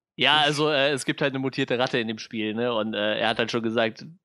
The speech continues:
we-, wenn's dann soweit kommt, dann wird halt diese Ratte wahrscheinlich zu Larry werden, die Ratte, die es halt im Spiel auch gibt. Ähm, Uwe Boll hat übrigens gegen den Film geklagt, weil er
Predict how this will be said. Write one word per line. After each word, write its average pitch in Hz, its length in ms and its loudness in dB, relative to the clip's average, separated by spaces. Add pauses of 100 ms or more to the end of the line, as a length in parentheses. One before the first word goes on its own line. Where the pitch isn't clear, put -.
(580)
we-, 127 300 0
wenn's 120 180 2
dann 113 160 2
soweit 110 240 2
kommt, 110 220 -2
dann 101 160 0
wird 101 140 -2
halt - 260 -4
diese 98 260 -4
Ratte 98 300 -2
wahrscheinlich 92 480 -2 (100)
zu - 180 -2
Larry 92 380 2
werden, 76 460 -2
die - 80 -2
Ratte, 104 320 -2
die 104 100 -2
es - 160 -4
halt 98 400 -4 (220)
im 110 80 -2
Spiel - 260 0
auch - 220 0
gibt. - 200 -6 (840)
Ähm, 98 300 6 (500)
Uwe 127 240 4
Boll 147 200 4
hat 135 100 2
übrigens 123 380 -2
gegen 117 180 -2
den 110 80 -2
Film 117 200 -4
geklagt, 113 420 -2
weil 107 120 -2
er 101 160 0